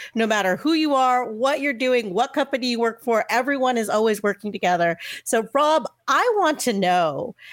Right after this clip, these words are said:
how you've nurtured this incredible positive community of creators.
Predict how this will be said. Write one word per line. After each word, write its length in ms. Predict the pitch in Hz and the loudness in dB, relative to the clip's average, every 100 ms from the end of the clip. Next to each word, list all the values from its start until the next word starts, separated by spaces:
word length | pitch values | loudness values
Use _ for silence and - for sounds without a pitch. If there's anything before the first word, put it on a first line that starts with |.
| - | -14
how 240 | - 277 349 | -2 0 2
you've 300 | 339 427 226 | 2 0 0
nurtured 400 | 220 359 269 196 | 0 0 -2 -4
this 160 | 220 | -2
incredible 1000 | 214 - - 247 247 262 247 240 233 226 - | -4 -6 -2 0 0 2 2 4 2 0 -8
positive 560 | - 269 269 254 254 | -2 0 0 -2 -4
community 420 | - 240 240 226 | -2 -2 0 0
of 140 | 202 - | -2 -2
creators. 760 | - 226 294 285 269 269 262 | -4 -2 0 2 2 2 -2